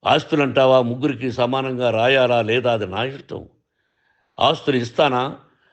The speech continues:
లేకపోతే గంగపాలు చేస్తానా, లేకపోతే ఎవరికైనా దాన ధర్మాలు చేస్తానా, అది నాకు సంబంధించిందిరా,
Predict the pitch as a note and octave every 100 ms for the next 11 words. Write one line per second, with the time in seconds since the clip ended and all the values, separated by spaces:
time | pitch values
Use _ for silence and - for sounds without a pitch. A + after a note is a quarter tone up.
0 | _ - D3 C3+ C#3+ A2+ B2 C3+ E3 F3
1 | F3 D3+ C3 C3+ A#2+ A#2+ - _ _ _
2 | _ _ C#3 D#3+ D#3 D3 D3+ D#3 E3+ D#3+
3 | A#2 - - - C3 D#3 F#3 G3 F3+ D#3+
4 | C3+ B2+ C3+ A#2 A2+ - _ _ _ _
5 | _ - A#2 G2+ G2+ A#2+ A#2 C#3 E3 D3
6 | A2 G2+ D#2 D2